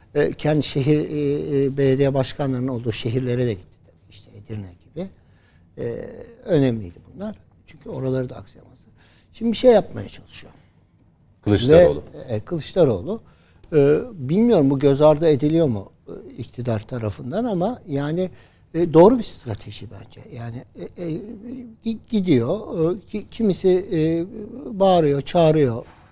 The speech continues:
Speaker 1: söyleyeceğini söylüyor. E, bunu helalleşme ki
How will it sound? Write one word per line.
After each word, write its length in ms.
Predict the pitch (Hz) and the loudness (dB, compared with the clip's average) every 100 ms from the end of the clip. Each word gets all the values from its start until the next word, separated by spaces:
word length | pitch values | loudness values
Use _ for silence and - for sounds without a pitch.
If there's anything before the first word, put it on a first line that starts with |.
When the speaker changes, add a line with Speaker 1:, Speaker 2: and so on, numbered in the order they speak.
| _ _ _ | _ _ _
Speaker 1:
söyleyeceğini 600 | - 170 156 143 147 139 | 0 4 4 4 2 0
söylüyor. 580 | 131 - 113 87 95 165 - _ _ _ - | -2 -4 -6 -8 -16 -20 -20 _ _ _ -2
E, 120 | 175 | 2
bunu 200 | 185 214 | 4 2
helalleşme 1000 | 170 170 180 180 175 175 165 - 190 151 - - _ _ _ | 2 4 6 6 6 6 4 2 2 2 -2 -14 _ _ _
ki 260 | - 143 | -6 -4